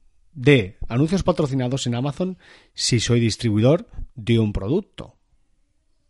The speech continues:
De las dos opciones que tenemos de anuncios patrocinados, si eres distribuidor, se te reduce a una, que son los sponsor products o productos patrocinados.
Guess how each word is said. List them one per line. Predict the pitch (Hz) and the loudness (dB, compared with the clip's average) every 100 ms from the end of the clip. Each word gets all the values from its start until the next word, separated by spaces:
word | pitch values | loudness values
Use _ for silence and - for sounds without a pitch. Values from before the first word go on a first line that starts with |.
| - - - _ _ _ _ - | -20 -20 -20 _ _ _ _ -12
De | 113 123 | 0 0
las | 123 | 2
dos | 196 | -2
opciones | 208 190 175 | -2 -2 -2
que | - | -2
tenemos | 151 185 185 | 0 2 2
de | 117 | 0
anuncios | 120 123 139 | 0 -2 -2
patrocinados, | 160 147 156 190 196 202 269 - _ _ _ | -2 -2 -4 -2 0 -2 -4 -10 _ _ _
si | - 123 | -4 0
eres | 127 | 2
distribuidor, | 143 - 170 175 208 - | 0 0 0 2 0 -4
se | - - 139 | -10 -2 -2
te | 123 | -2
reduce | 120 123 147 - | -4 -4 -6 -8
a | 156 | -8
una, | 107 95 _ - - - - _ - | -8 -12 _ -20 -10 -10 -10 _ -2
que | 107 | 0
son | - 127 | 4 4
los | 156 170 | 6 4
sponsor | 117 - 120 110 131 | 0 0 0 2 0
products | 190 180 214 - - - | 2 0 0 -4 -14 -6
o | 151 156 - | -2 -2 -4
productos | - 127 110 98 151 156 | 0 0 0 -2 -4 -4
patrocinados. | - 117 107 92 98 85 95 208 - | -4 -6 -4 -6 -10 -12 -14 -16 -20